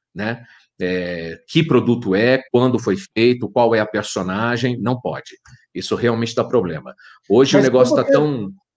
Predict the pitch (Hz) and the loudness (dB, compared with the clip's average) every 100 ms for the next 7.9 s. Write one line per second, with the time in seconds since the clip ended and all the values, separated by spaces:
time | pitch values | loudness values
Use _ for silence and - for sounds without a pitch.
0 | _ _ _ _ _ _ 180 196 294 277 | _ _ _ _ _ _ 2 4 4 4
1 | 220 196 233 233 233 240 202 208 190 214 | 4 4 2 2 2 2 4 4 4 2
2 | 156 156 - 190 190 202 165 170 165 208 | 0 -4 -6 -2 0 0 -2 -4 -4 -4
3 | 220 196 196 175 196 214 196 - 202 - | -4 0 0 2 2 4 2 4 4 6
4 | 196 185 185 196 196 196 196 214 214 165 | 4 4 4 4 4 4 4 2 2 -2
5 | - 117 135 - - - 330 - 277 - | 0 -2 -2 -4 -2 0 -2 -2 -6 -6
6 | 254 - 233 320 151 147 233 269 302 302 | -12 -8 -4 0 0 0 -2 2 6 6
7 | 226 233 240 226 208 214 208 170 147 | 6 2 -2 -2 -2 -2 -4 -6 -6